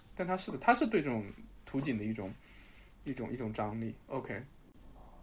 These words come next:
那好，我们可以进入到下一个话题，也是我非常想知道的一个话题，就是，嗯，就是在提纲里面，刚才我还瞄了一眼，就是你们之前应该是来过上海，上海肯定是来过。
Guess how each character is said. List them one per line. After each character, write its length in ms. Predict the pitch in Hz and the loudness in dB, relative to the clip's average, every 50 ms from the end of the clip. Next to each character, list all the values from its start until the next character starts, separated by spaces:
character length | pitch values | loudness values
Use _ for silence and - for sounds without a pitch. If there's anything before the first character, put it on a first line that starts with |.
| - - | -18 -10
那 220 | - 170 170 165 135 | -2 6 8 8 10
好， 140 | 120 127 117 | 12 10 10
我 100 | 117 120 | 10 8
们 100 | 123 127 | 4 4
可 140 | 131 196 | 4 4
以 40 | 196 | 4
进 120 | 196 208 190 | 6 6 10
入 60 | 185 | 12
到 80 | 190 | 12
下 260 | 190 190 233 220 196 156 | 12 12 12 12 12 12
一 40 | |
个 60 | 135 123 | 10 10
话 180 | - 135 120 | 10 10 10
题， 120 | 117 127 123 | 8 6 6
也 80 | 147 | 8
是 60 | - | 8
我 100 | 214 151 | 8 8
非 160 | - - 233 208 | 10 8 10 10
常 100 | 185 165 | 10 10
想 220 | - - 110 107 | 10 8 4 4
知 100 | - 139 | 4 6
道 140 | 143 139 123 | 8 8 8
的 80 | 110 | 8
一 20 | 107 | 6
个 80 | 117 | 4
话 160 | - 147 120 98 | 4 4 4 4
题， 160 | - - - - - - - - - - - | 2 -4 -12 -12 -14 -14 -14 -14 -14 -14 -4
就 140 | - - 226 | 4 6 6
是， 240 | 220 - 214 170 160 - - - - - - - - - - - | 8 8 6 6 4 0 -8 -16 -18 -16 -14 -14 -14 -14 2 10
嗯， 580 | - 180 180 160 156 147 143 131 123 120 117 113 - - - - - - - - - - - | 12 12 12 12 10 8 4 2 2 0 -2 -6 -10 -14 -20 -20 -20 -20 -20 -20 -20 -12 -6
就 140 | - - 170 | -4 -2 0
是 100 | - 160 | 0 6
在 140 | - 185 | 8 8
提 160 | 165 170 - 143 | 8 8 4 6
纲 180 | 139 165 175 | 8 8 8
里 60 | 165 | 8
面， 100 | 127 117 | 6 6
刚 120 | 113 139 139 | 4 4 6
才 80 | 147 | 6
我 100 | 143 123 | 8 8
还 100 | 127 143 143 | 8 8 6
瞄 260 | - 156 160 156 156 | 6 10 12 12 12
了 60 | 156 135 | 12 10
一 100 | 113 107 | 8 4
眼， 100 | 104 - | 4 6
就 80 | - | 8
是 60 | 214 | 8
你 140 | 214 190 147 | 8 8 8
们 160 | 120 113 113 | 6 6 4
之 160 | - - 220 214 | 6 6 6 6
前 260 | - - 160 156 190 | 6 6 6 8 10
应 80 | 220 | 10
该 100 | 226 285 | 10 12
是 80 | 254 214 | 10 10
来 180 | 156 113 101 123 | 8 8 8 10
过 100 | 160 208 | 10 10
上 180 | 214 - 254 185 | 12 12 12 12
海， 200 | - - - - | 10 8 6 10
上 160 | - 277 269 | 12 12 12
海 100 | 165 170 | 12 12
肯 140 | - - 120 | 12 10 6
定 100 | 127 117 | 4 4
是 80 | 113 | 4
来 160 | 120 107 98 | 4 2 2
过。 180 | 101 107 104 - | 2 0 0 -2